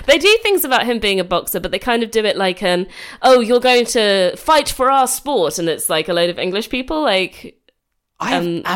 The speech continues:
Speaker 1: egging him
Speaker 2: absolutely
Speaker 1: on.
Speaker 2: no memory of that at all. Did I fall asleep during
Speaker 1: No.
Speaker 2: this? 'Cause I,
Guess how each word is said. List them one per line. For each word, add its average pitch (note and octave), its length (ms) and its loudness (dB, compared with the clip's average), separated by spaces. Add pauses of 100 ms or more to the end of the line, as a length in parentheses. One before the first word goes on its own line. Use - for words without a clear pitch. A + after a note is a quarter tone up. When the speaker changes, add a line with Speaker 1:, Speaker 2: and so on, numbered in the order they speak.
(120)
Speaker 1:
egging G3 240 0
him F3+ 160 2
Speaker 2:
absolutely G3 220 -2
Speaker 1:
on. D3+ 220 -8
Speaker 2:
no D#3 300 -2
memory D3 440 -4
of A2 120 -8
that A2 200 -6
at - 180 -12
all. B2 340 -4 (440)
Did C4 120 -2
I A4 200 0
fall E4+ 240 0
asleep C#4+ 460 -4
during F3 260 2
Speaker 1:
No. D4 140 6 (420)
Speaker 2:
this? - 120 -4 (200)
'Cause C4+ 240 -2
I, G#3 200 -2